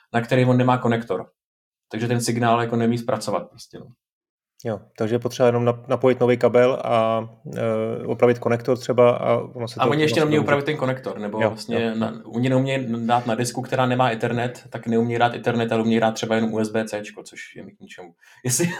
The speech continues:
Speaker 1: <laughs> taková
Speaker 2: Jo,
Speaker 1: analogie
Speaker 2: rozumím.
Speaker 1: dává smysl, no.
Speaker 2: Jo, tak třeba se to ještě dožiješ, to bylo samozřejmě parádní,
Speaker 1: Možná
Speaker 2: když
Speaker 1: jo.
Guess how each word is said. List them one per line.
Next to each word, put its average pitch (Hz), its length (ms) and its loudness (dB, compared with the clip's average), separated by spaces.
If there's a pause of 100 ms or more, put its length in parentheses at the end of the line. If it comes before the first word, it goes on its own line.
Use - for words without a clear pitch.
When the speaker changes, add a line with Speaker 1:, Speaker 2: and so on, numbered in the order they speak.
(100)
Speaker 1:
<laughs> 180 260 2
taková 151 300 6
Speaker 2:
Jo, 151 100 8
Speaker 1:
analogie 143 180 2
Speaker 2:
rozumím. 127 260 0
Speaker 1:
dává 127 260 0
smysl, 120 400 -6
no. 101 140 -10 (160)
Speaker 2:
Jo, 135 240 6
tak 208 120 -2
třeba 160 200 -4
se 170 100 -6
to 151 60 -6
ještě 143 200 -8
dožiješ, 147 300 -8
to - 100 -12
bylo 117 200 -6
samozřejmě 117 320 -12
parádní, 120 280 -2
Speaker 1:
Možná 135 220 2
Speaker 2:
když 135 100 4
Speaker 1:
jo. - 240 0